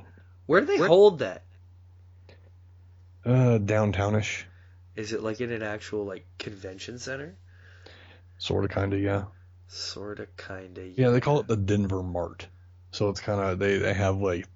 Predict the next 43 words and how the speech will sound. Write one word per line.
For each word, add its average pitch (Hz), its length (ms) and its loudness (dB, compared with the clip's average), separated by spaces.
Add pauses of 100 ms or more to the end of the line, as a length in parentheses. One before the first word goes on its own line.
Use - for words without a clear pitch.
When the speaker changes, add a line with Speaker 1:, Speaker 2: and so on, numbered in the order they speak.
(120)
Speaker 2:
you 120 120 2
know, 101 100 2
the 95 120 0
bootleg 107 560 0
shows 107 400 2
are 104 120 2
there. 104 500 2 (420)
Speaker 1:
Okay. 113 360 -10
Speaker 2:
You 107 180 -8
know, 101 240 -4
the, 90 320 0
the 92 80 -8
stolen 107 460 2
merchandise 104 880 0
show 107 320 0
is 107 300 2 (300)
Speaker 1:
<laughs> - 320 -20
Is 113 120 -14
it 113 60 -6
like 117 140 -4
a 107 60 -4
flea 110 300 -10
market 120 400 -6
warehouse 120 460 -4
type 120 240 -8
thing? 139 260 -14 (180)
Speaker 2:
Uh, 139 100 4
yeah, 127 560 2
like, 98 180 -2
they 113 140 2
have, 117 160 2
like, 107 180 -2
I - 40 -4
think 143 200 -2
that's 120 180 0
where 113 100 2
they 101 100 4
do 104 320 2
part 104 240 -2
of 95 80 0
the 85 60 -2
stock - 440 -2
show. 85 380 -4